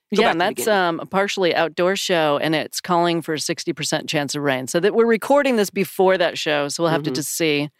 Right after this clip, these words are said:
Speaker 2: who is brave enough to go to the show and then find our podcast. Congratulations.
Speaker 1: Mm-hmm,
Speaker 2: You found
Speaker 1: mm-hmm,
Speaker 2: us.
Speaker 1: mm-hmm.
Speaker 2: All right. Should we just dive into this thing?
Speaker 1: Yeah, so a little bit over the summertime, I picked up some very, very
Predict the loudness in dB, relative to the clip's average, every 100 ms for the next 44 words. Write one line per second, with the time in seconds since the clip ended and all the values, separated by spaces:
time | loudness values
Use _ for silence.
0 | -20 -6 2 2 2 2 2 4 2 2
1 | 0 -4 -18 _ _ _ -4 0 2 0
2 | 0 2 2 2 0 -2 0 2 2 0
3 | 0 -2 0 0 0 -2 0 -2 -2 -4
4 | 0 2 2 0 0 0 0 0 -2 -4
5 | -2 0 0 0 -2 -8 -10 -12 -10 -10
6 | -10 -12 _ _ _ _ -2 0 2 2
7 | -2 -4 -2 -2 0 2 2 0 2 2
8 | 2 -2 -2 0 0 -4 -8 _ _ _
9 | 0 0 0 0 0 2 2 2 -2 -2
10 | 0 0 0 0 0 0 -2 -2 0 0
11 | 0 -2 -4 -10 -4 -4 -4 -4 0 2
12 | 2 0 -4 -2 0 2 0 0 -2 -4
13 | _ _ _ -16 -2 0 2 2